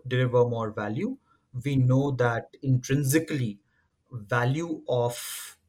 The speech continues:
the marketplace also increases. And if the value of the marketplace increases, then it will be rewarded by, uh, investors who would see more potential to it as well.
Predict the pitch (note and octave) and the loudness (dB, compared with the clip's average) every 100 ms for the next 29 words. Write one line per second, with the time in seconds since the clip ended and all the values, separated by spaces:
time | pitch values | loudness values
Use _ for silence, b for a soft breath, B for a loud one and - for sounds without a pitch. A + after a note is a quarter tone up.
0 | _ _ B2+ B2+ A#2+ A2 - D3+ - D3+ | _ _ 0 2 2 0 0 -2 -2 -4
1 | G#3 - - A#2 G#2+ - C4 - C3 B2 | -4 -6 -6 -6 -4 -6 -6 -2 -2 -2
2 | A#2 G#2+ - - - - _ _ _ _ | -6 -8 -12 -14 -14 -14 _ _ _ _
3 | _ C3+ B2 B2+ C3+ A#2+ A#2 C3+ C3+ A#2 | _ -2 2 4 4 2 2 4 4 2
4 | A#2+ A2+ - B2+ - A#2+ A#2+ - B2+ - | -2 -4 -4 -6 -2 -2 -2 -4 -6 -4
5 | A#2+ B2 A3 G#3+ - _ _ F3+ F#3+ F#3+ | -6 -2 -2 -2 -14 _ _ -2 -2 0
6 | F#3 E3 D#3 B2 A2+ A2+ B2 - A2+ G#2 | 0 4 4 4 4 2 0 0 -4 -4
7 | G#2 G#2 G#2+ G#2+ G#2 G#2+ - A#2+ A2 A2 | -4 -4 -4 -4 -6 -8 -8 -6 -4 -6
8 | - A2+ G#2 A2 A#2+ - C3 C3 A2 A#2+ | -4 -6 -6 -6 -4 -4 0 0 0 -2
9 | A#2 G#2 G2+ - A2 - G#2 G2 A#2+ - | -4 -8 -8 -10 -12 -12 -14 -12 -12 -8
10 | A2+ - | -6 -8